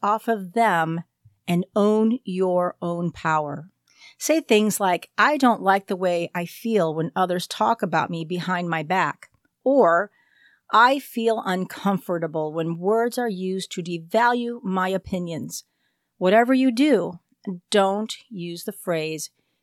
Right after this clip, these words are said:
"You make me feel." Narcissists will never admit to being wrong. That's guaranteed. They will turn the situation around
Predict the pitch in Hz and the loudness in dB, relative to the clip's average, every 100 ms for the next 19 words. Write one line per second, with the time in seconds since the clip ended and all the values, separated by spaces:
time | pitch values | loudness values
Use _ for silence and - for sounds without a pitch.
0 | _ 180 196 233 247 214 180 175 170 - | _ 0 2 4 4 2 2 0 -2 -10
1 | 180 165 165 165 _ - - 170 151 139 | -4 -4 -4 -6 _ -14 -4 -2 -2 -6
2 | 165 _ _ _ _ _ _ _ _ _ | -12 _ _ _ _ _ _ _ _ _
3 | - 180 208 269 302 202 - 156 156 165 | -6 -2 2 2 0 -4 -6 -6 -8 -10
4 | - - - 208 180 175 185 208 233 269 | -12 -14 -12 -2 -2 0 0 0 0 0
5 | 277 - 202 208 208 156 - - _ - | -2 -4 -4 -2 -2 -2 -6 -20 _ -10
6 | - 226 180 170 160 175 202 180 175 160 | -4 -4 -4 -6 -6 -10 -8 -2 0 2
7 | 139 151 147 _ _ _ - 170 170 220 | 0 -4 -10 _ _ _ -10 -2 2 2
8 | - - 170 156 147 - 170 127 - - | 0 -6 -4 -4 -6 -6 -6 -6 -10 -16
9 | - _ _ _ _ _ 175 170 240 285 | -20 _ _ _ _ _ -2 4 4 4
10 | 311 285 220 214 196 - 196 - 196 175 | -2 -2 -2 -2 -4 -4 -6 -4 -2 -2
11 | 175 185 170 165 165 170 | -2 -4 -4 -2 -2 -2